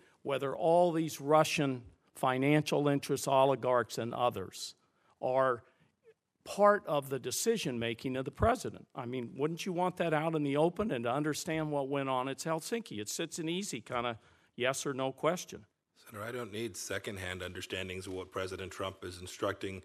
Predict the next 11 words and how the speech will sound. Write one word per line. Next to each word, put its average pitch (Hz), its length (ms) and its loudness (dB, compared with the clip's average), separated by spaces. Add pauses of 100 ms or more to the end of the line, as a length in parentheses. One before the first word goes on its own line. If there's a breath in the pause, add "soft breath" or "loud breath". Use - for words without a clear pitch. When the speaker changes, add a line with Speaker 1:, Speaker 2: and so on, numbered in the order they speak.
(340 soft breath)
Speaker 2:
his 104 220 -2
administration 104 640 -2
to 104 100 -6
do 113 180 2
to 110 80 -2
push 113 240 -4
back 135 240 -2
against 95 320 -8
Russia. 92 260 -6
I 95 120 -4
have 101 180 -8